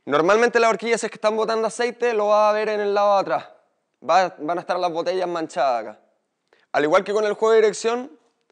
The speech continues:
vamos a frenar la rueda delantera, vamos a poner los dedos entre el guardapolvo y la barra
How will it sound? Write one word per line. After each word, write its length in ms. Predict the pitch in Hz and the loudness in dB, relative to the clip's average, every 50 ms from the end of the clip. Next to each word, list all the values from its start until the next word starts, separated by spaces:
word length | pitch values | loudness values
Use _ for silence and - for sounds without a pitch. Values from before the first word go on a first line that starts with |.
| _ _ _ _ _ _ _ _ _ _ _ | _ _ _ _ _ _ _ _ _ _ _
vamos 360 | - - 156 185 196 202 202 | 0 2 4 4 6 4 4
a 60 | 196 | 4
frenar 400 | - - 175 165 165 175 185 202 | 2 0 0 0 2 2 4 4
la 320 | 214 220 220 214 214 208 208 | 4 4 4 6 6 4 4
rueda 160 | 202 214 220 | 4 2 2
delantera, 560 | 220 220 214 - 220 226 226 233 233 240 - - _ _ _ _ _ _ _ _ | 2 2 0 0 0 0 0 -2 -2 -4 -8 -14 _ _ _ _ _ _ _ _
vamos 220 | - 135 165 180 180 | -8 -4 -2 0 0
a 40 | 165 | 0
poner 220 | 175 170 185 202 | 0 0 0 0
los 180 | 202 208 190 170 | 0 0 0 -2
dedos 260 | 208 214 220 208 202 | -2 -2 0 0 -2
entre 220 | 202 190 - 175 | -2 -4 -4 -4
el 80 | 160 160 | -2 -2
guardapolvo 560 | 165 165 160 160 165 175 190 208 208 208 214 | -2 -2 -2 -2 -2 -2 -2 -2 0 -2 -2
y 60 | 208 | -2
la 80 | 190 175 | -2 -4
barra 340 | 180 196 214 226 - - | -6 -8 -8 -10 -14 -18